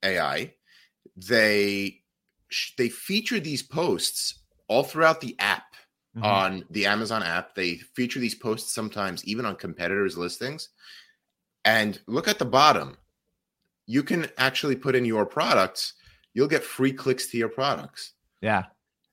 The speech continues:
Speaker 1: Free, the, the way, the way it's supposed to work is you pay advertising money for even features and clicks to your products. This is for free.
Speaker 2: Wow. Wow. So, like, literally what I just said,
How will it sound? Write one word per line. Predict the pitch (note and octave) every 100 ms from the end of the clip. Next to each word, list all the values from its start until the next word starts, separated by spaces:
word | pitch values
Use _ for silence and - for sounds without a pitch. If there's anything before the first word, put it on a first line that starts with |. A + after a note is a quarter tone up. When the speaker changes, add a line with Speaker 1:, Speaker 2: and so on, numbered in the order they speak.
| _
Speaker 1:
Free, | - - G3 -
the, | C#3+ - C#3
the | D#3
way, | F#3+ A#3
the | C#3+
way | F3+
it's | A#3 G#3+
supposed | - C#3+ F#3 F#3+ -
to |
work | A2 D3+ - -
is | F#2+ E2+ - _ _ _ _ _ _
you | A#2 C3 G3+ G#3 F3+ - _
pay | - D#3+ G#3+ F3+ C#3+ - _ _ _ _
advertising | D#3+ G3 F#3+ F3+ D#3 C3+ B2+
money | C#3+ F#3+ D3+
for | C3 G#2+ _ _ - -
even | D3 D#3 C3
features | - G3 A3 F#3+ F3
and | A#2+
clicks | - B3+ B3
to | -
your | A2
products. | - F2 D2+ A#1+ - - - - _ _
This | G#2+ C3
is | B2
for | -
free. | - A#2 G#2 - _ _ _ _
Speaker 2:
Wow. | - A#2 A2 G#2
Wow. | C3 C3+ B2
So, | A2+ G#3+
like, | A3+ A3 - - - - - _ _
literally | - A#3 D4 C4+
what | G#3+ G#3
I | F3+
just | F3 E3
said, | F3 C#3+